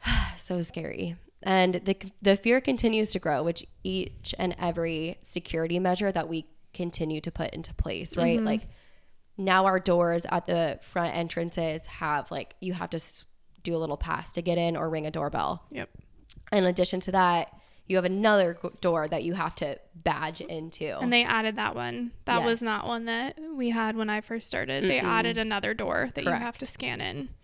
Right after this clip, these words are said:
Speaker 1: Uh, it's just like, and then we had the barracudas that, like,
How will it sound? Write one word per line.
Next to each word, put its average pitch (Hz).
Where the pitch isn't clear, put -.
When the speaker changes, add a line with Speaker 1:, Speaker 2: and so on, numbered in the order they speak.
Speaker 1:
Uh, 180
it's 185
just 196
like, 160
and 185
then 175
we 180
had 170
the 165
barracudas 220
that, 156
like, 160